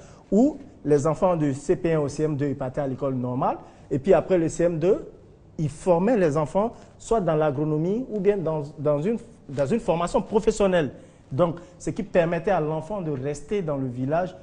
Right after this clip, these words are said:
pendant au moins, euh, jusqu'à plus de seize ans. Parce qu'il allait, il devait finir,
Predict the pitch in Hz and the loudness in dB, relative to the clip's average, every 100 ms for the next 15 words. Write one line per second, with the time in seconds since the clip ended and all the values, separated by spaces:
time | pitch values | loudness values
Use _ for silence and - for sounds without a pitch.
0 | - - - 143 160 180 151 139 165 190 | -20 -10 -4 -2 -2 -4 -6 -4 -2 -2
1 | 151 131 120 117 160 180 151 160 151 123 | -2 -2 -4 -6 -6 -6 -6 -6 -8 -6
2 | - 202 143 117 - - - - - 123 | -4 -2 -2 -6 -12 -20 -20 -18 -10 -8
3 | - 160 135 131 135 139 127 123 139 147 | -2 0 0 0 -2 -2 -2 -2 0 0
4 | 143 139 147 | -2 -2 -2